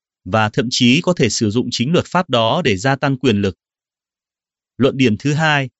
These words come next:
một người không thể được thánh hóa chừng nào mối liên hệ cũ của họ với luật pháp chưa bị xóa bỏ. Họ phải chết đối với luật pháp và kết hiệp với đấng khác trước khi có thể kinh nghiệm sự thánh hóa,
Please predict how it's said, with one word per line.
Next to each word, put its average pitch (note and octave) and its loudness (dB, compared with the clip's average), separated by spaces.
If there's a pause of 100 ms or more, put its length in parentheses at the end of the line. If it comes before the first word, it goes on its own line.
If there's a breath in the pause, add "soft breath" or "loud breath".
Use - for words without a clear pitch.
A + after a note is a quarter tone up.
(340)
một B2+ 0
người B2 4
không F3 -2
thể C3+ 0
được G#2+ -6
thánh B2 -2
hóa B2 0
chừng B2 -2
nào A#2 2
mối B2+ 0
liên F3 0
hệ C#3+ -2
cũ C#3+ -6
của A2+ 2
họ F#2 -4
với C#3 0
luật D3+ 0
pháp G3 -2
chưa E3 0
bị C3+ -2
xóa A#2 -2
bỏ. A2+ -2 (460)
Họ C3 0
phải G#2 -2
chết G3 0
đối B2+ 2
với D#3+ -2
luật D3+ -2
pháp G3+ 0
và A2 -2
kết G3+ 0
hiệp C3+ 0
với A2+ -4
đấng A#2 0
khác G3 -2
trước G#3+ 0
khi C#3 2
có F3 -4
thể B2 -2
kinh D3+ -4
nghiệm C#3 -2
sự - -8
thánh A2+ -2
hóa, A#2+ -2